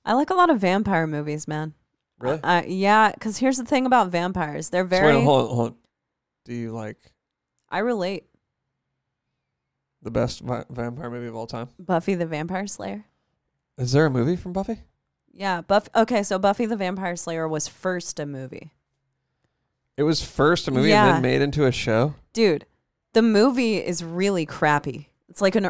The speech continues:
Speaker 1: early nineties, maybe late eighties movie. And it's, like, very, uh, it's not serious. The vampires are, like, really whimsical.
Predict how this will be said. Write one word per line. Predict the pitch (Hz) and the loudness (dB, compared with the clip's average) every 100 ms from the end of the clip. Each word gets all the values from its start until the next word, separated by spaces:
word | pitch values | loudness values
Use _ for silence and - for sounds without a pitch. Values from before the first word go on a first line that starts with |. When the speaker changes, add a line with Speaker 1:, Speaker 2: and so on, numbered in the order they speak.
| - | 0
Speaker 1:
early | 190 202 214 | 0 0 0
nineties, | 208 156 170 185 196 185 | 0 0 0 -2 -2 0
maybe | 165 185 | 0 0
late | 185 151 165 175 - | 0 0 -2 -2 -4
eighties | 151 156 185 185 | -2 -2 -4 -4
movie. | 165 143 160 196 226 _ _ _ - | -4 -4 -4 -6 -8 _ _ _ -4
And | 190 | -2
it's, | 202 202 | 0 2
like, | 214 208 | 2 2
very, | 190 175 170 185 202 196 190 185 | -2 0 2 2 2 0 0 0
uh, | 170 170 165 156 147 151 156 _ _ _ _ _ - | 0 2 2 2 -2 -6 -12 _ _ _ _ _ -16
it's | 180 - | -12 -4
not | 185 196 214 | 0 0 -2
serious. | - 185 165 156 160 - | -4 -2 -2 -2 -6 -8
The | - | -6
vampires | 175 180 190 208 196 202 | 0 2 2 0 -2 -2
are, | 190 | -2
like, | 170 165 | -2 -2
really | 165 165 165 170 | -6 -2 0 0
whimsical. | 165 156 156 160 143 147 | 0 0 -2 -2 -2 -2